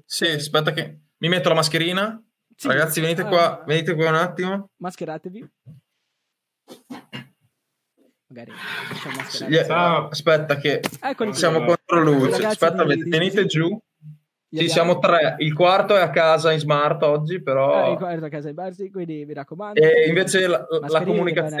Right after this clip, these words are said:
Speaker 2: vanno arrivate, bravi.
Speaker 1: la comunicazione invece è nell'altro ufficio, però insomma siamo in un tot. Il, noi, noi tre siamo tre dei soci, ecco. Tre dei fan-, dei
Speaker 2: <laughs>
Speaker 1: fan.
Speaker 2: Niente, è un piacere molto grande, in bocca al lupo per il
Speaker 1: Luca e
Speaker 2: lancio.
Speaker 1: Gabriele.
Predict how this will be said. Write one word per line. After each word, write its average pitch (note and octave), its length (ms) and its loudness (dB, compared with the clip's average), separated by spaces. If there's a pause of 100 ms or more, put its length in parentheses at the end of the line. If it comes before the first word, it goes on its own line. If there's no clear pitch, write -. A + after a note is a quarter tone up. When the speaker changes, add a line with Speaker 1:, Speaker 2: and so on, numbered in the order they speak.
Speaker 2:
vanno F3 80 2
arrivate, D3 280 -8
bravi. - 300 -16 (520)
Speaker 1:
la D#3 120 2
comunicazione E3 640 0
invece D#3+ 360 2
è D#3 40 2
nell'altro C#3+ 360 0
ufficio, D3 420 -4
però C3+ 160 -2
insomma A#2+ 260 -8
siamo C3 240 -4
in C#3 100 -2
un C#3 140 -6
tot. C#3 380 0 (140)
Il, D#3 260 0
noi, F#3 160 4
noi F#3 180 4
tre F#3+ 240 4
siamo F3+ 260 2
tre D#3+ 180 4
dei D3+ 100 2
soci, B2 400 -4
ecco. - 160 -10 (340)
Tre C#3+ 240 0
dei C#3 160 0
fan-, C3+ 360 0
dei D3 180 2
Speaker 2:
<laughs> D3 40 -6
Speaker 1:
fan. B2+ 400 0
Speaker 2:
Niente, B2+ 240 -2
è G3+ 200 -2
un G#3 120 -2
piacere A3 360 -4
molto G#3 240 -6
grande, D4 300 -6
in B3+ 60 -8
bocca F#3 180 -6
al F3+ 80 -2
lupo F#3+ 120 -6
per F#3 120 0
il G3+ 60 6
Speaker 1:
Luca G#3 120 2
e F#3 120 2
Speaker 2:
lancio. E3 80 4
Speaker 1:
Gabriele. C3 400 -2